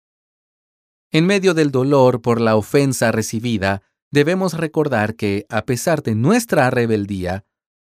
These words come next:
Dios tomó la iniciativa y perdonó nuestros pecados en Cristo. De esta manera, no solo nos dio el ejemplo, sino que a través de su Espíritu nos da el poder para perdonar sin rencores a quienes nos hirieron.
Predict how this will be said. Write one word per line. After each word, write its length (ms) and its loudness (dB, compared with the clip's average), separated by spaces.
Dios 340 2
tomó 320 2
la 120 0
iniciativa 840 -4
y 140 -6
perdonó 500 2
nuestros 640 0
pecados 600 -2
en 120 -6
Cristo. 520 -6
De 120 2
esta 220 0
manera, 560 2
no 320 2
solo 380 -2
nos 180 0
dio 220 2
el 100 2
ejemplo, 720 -4
sino 320 2
que 240 -4
a 260 0
través 600 0
de 120 -4
su 120 -6
Espíritu 760 -4
nos 200 0
da 100 4
el 100 -2
poder 360 -2
para 260 -4
perdonar 720 -2
sin 200 -2
rencores 800 0
a 120 -6
quienes 400 -2
nos 160 -4
hirieron. 540 -4